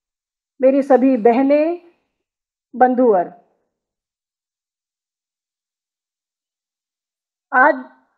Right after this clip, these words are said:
प्रातः काल से हम लोगों ने दो सत्र सुने। पहला विषय हमारा था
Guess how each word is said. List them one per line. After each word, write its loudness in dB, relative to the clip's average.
प्रातः 0
काल -4
से -8
हम -8
लोगों -2
ने -6
दो 4
सत्र -2
सुने। -8
पहला 2
विषय -2
हमारा -2
था -6